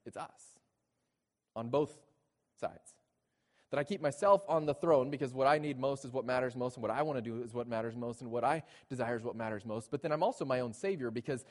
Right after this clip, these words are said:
when I need help, who do I turn to but more of me?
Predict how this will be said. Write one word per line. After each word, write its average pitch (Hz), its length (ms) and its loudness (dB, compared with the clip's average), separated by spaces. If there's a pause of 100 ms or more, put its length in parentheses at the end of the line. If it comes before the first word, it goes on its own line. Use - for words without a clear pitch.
(160)
when 143 120 -2
I 131 60 -2
need 151 180 -2
help, 185 340 0
who 208 100 -6
do 175 100 2
I 135 80 4
turn 185 260 -6
to 117 120 -12
but 117 160 -8
more 143 220 -4
of 104 120 -6
me? 135 240 -8